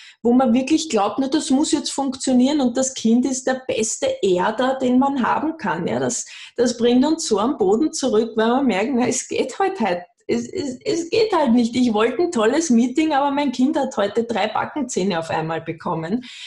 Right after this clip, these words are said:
Äh, und ich habe die ganze Nacht nicht geschlafen. Ich bin halt heute nicht so ganz da.“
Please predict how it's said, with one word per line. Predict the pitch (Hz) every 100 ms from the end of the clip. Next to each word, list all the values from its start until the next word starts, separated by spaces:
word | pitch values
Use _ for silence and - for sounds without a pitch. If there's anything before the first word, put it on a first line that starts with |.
| 240
Äh, | - 214 220
und | 233
ich | 247 247
habe | 240 254
die |
ganze | 240 220 226 240
Nacht | 220 247 233
nicht | 220 -
geschlafen. | 202 196 160 175 233
Ich | 233
bin | 226 226
halt | 240 240
heute | 208 190
nicht | 196 196
so | - 240
ganz | 220 196 254 -
da.“ | 240 294 175